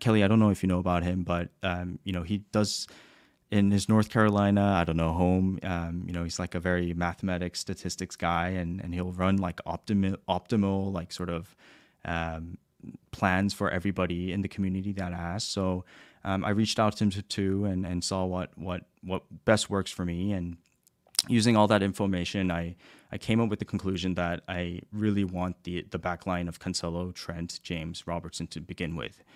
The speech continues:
So I put that in, and then I, I worked everything else out to tr-, try to fit, cater those four players,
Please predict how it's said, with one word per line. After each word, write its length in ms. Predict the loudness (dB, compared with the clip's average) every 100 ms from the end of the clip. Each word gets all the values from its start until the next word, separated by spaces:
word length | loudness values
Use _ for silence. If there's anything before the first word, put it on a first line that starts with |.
| -20 -20 _
So 320 | -2 0 0 -2
I 140 | -4
put 400 | -4 -10 -2 2
that 160 | 4 2
in, 260 | 2 -2 -4 _
and 200 | -2 0
then 380 | 2 0 -4 -8
I, 240 | -8 -8 -6
I 80 | -8
worked 360 | -4 -4 -4 -16 -8
everything 340 | -4 -4 -4
else 220 | -6 -4
out 340 | -4 -4 -6 -10
to 360 | -12 -10 -10 -14
tr-, 160 | -12 -10 -10
try 180 | -6 -6
to 60 |
fit, 440 | -6 -6 -6 _ -12
cater 300 | -6 -2 -2
those 260 | -4 -6 -6
four 180 | -6 -6
players, 540 | -4 -2 -2 -4 -10